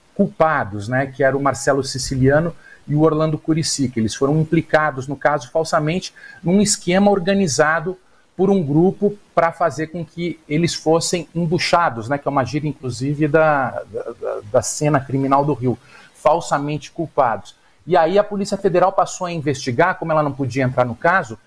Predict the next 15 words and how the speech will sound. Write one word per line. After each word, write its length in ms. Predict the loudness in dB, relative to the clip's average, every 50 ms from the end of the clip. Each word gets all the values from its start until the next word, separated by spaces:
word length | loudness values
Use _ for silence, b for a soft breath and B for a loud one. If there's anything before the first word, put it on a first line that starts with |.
| b b b b b _
quem 260 | -2 -2 0 2 2
havia 380 | 2 2 0 0 2 2 2 2
forjado 920 | 2 -2 -2 -2 -2 -2 -2 -2 0 0 2 2 2 0 -2 -4 -6 -6 -10 _ _ -8
esse 300 | -6 -4 -4 -2 -4 -4
falso, 880 | -4 0 2 2 2 2 0 0 -2 -4 -4 -4 -2 -2 -2 -2 -4 -6 -10 _ _ -4
essa 240 | -4 -2 0 0 -2
falsa 400 | 0 2 2 2 2 0 -4 -6
acusação. 640 | -6 -4 -2 0 0 0 0 0 -2 -2 -2 -2 -6 b b b b b b 0
E 80 | 2
aí 100 | 2 2
se 160 | 2 -2 -4
descobriu 560 | -6 -4 -6 -6 -4 -2 0 2 2 2 2 2
que 80 | 0
o 40 | 0
responsável 1000 | 0 0 -2 -2 -6 -4 -4 -2 -2 0 2 2 2 2 0 0 0 -4 -4